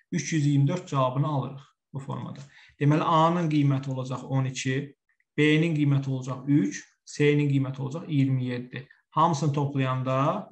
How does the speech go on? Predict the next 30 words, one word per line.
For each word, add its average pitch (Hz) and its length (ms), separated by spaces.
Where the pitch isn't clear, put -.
testin 135 380
düzgün 131 280
cavabı 123 260
olacaq 127 300
nə? 139 520
Qırx 143 220
iki. 135 360
Altmışıncı 156 580
sualın, 143 380
altmışıncı 147 520
sualın 135 220
düzgün 143 260
cavabını 139 380
bu - 40
formada 139 400
tapa 143 200
bilərik. 131 400
Amma 175 420
bu, 226 120
təbii 170 320
ki, 220 120
ən 180 240
sadə 143 320
həll 165 240
üsuludur. - 460
Mən 147 200
bunu 156 240
belə 151 220
eləməyinizin 139 480
tərəfdarıyam. 135 720